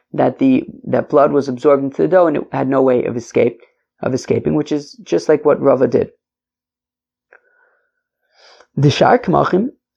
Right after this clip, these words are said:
now other, uh, flours, which are not quite as flaky as the fine flour of Rav and also not quite as thick as the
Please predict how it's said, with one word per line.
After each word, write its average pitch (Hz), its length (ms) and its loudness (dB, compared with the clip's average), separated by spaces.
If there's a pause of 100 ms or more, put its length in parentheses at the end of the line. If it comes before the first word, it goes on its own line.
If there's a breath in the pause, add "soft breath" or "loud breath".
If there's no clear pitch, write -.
(120)
now 143 380 0 (140)
other, 214 480 2 (1600)
uh, 120 380 0
flours, 135 640 0
which 135 200 -6
are 127 260 4
not 151 320 -2
quite 156 180 2
as 135 180 -2
flaky 156 560 0
as 123 220 -2
the 127 80 -6
fine 143 280 0
flour 139 320 2
of 120 120 -2
Rav 143 320 2
and 123 100 -8
also 143 220 -6
not 139 200 -6
quite 135 160 -4
as 123 140 -6
thick 156 320 -2
as 123 220 -2
the 120 260 0